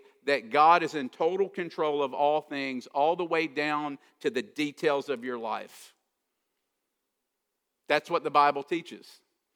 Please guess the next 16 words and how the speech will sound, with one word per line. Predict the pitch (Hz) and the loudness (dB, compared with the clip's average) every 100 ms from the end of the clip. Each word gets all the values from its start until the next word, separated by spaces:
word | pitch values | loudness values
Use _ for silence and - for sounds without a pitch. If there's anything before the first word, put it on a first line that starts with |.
| _ _ _ _ _ _ _ _ _ | _ _ _ _ _ _ _ _ _
The | 113 | 0
Heidelberg | 151 165 160 160 147 | 2 4 2 2 0
Catechism, | - 156 156 - 131 117 117 | 0 0 0 -2 -4 -4 -8
remember, | 123 147 135 | -6 -4 -6
catechisms | 113 151 151 - 151 147 131 | -2 -2 -2 -4 -6 -6 -8
are | 127 | -8
summaries | - 160 156 151 143 147 | -4 -4 -2 -4 -6 -8
of | 131 | -8
what | 131 143 - | -6 -6 -4
the | |
Bible | 127 139 135 131 | 2 2 2 -2
teaches. | - 143 127 104 101 - _ _ _ _ _ | -8 -8 -8 -14 -18 -20 _ _ _ _ _
Heidelberg | 147 165 156 165 160 | 0 0 2 2 4
Catechism | 156 156 151 156 156 143 | 2 0 0 -4 -4 -10
twenty-eight | - 156 156 147 143 135 135 _ _ _ _ - | -8 -6 -4 0 2 0 -4 _ _ _ _ -4
on | 135 139 131 | 0 0 -4